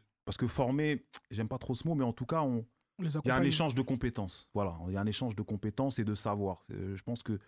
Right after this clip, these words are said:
Speaker 1: c'est le, le terme approprié. Euh, pour leur donner quelques clés.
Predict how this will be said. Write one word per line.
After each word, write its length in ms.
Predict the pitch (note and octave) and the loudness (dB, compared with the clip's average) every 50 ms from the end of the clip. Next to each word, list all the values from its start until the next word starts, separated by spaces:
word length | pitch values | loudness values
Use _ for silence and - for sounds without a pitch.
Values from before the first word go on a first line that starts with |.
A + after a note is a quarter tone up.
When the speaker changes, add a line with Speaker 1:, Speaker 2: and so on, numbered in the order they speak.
| _ _ _ - - - | _ _ _ -20 -20 -8
Speaker 1:
c'est 160 | - - G#2 | -4 -2 0
le, 200 | G#2 G#2 G#2 G2 | 2 2 2 2
le 140 | G#2 G#2+ G#2 | 2 2 2
terme 240 | - B2 G#2+ G#2 | 2 2 2 2
approprié. 600 | G2+ G2+ - - G#2+ - A#2 A#2+ A#2 B2+ D#3 E3 - _ _ _ _ _ _ _ _ _ _ _ _ - | 2 0 0 -2 -2 0 0 2 2 2 2 0 -2 _ _ _ _ _ _ _ _ _ _ _ _ -4
Euh, 540 | - A1+ A1+ A1+ A1+ A1+ A1+ A1 - - - - - - - _ - - | -2 0 0 2 2 0 0 0 -2 -4 -6 -8 -12 -16 -20 _ -4 0
pour 120 | - C3 | 2 2
leur 120 | C#3 C3 C3 | 2 2 2
donner 220 | C3 D3 D3+ D#3 | 2 2 2 2
quelques 300 | - D#3+ C#3 B2 - C#3 B2+ | 2 0 0 2 0 0 0
clés. 300 | - D3+ D#3+ D#3+ D3 | 0 0 0 -2 -4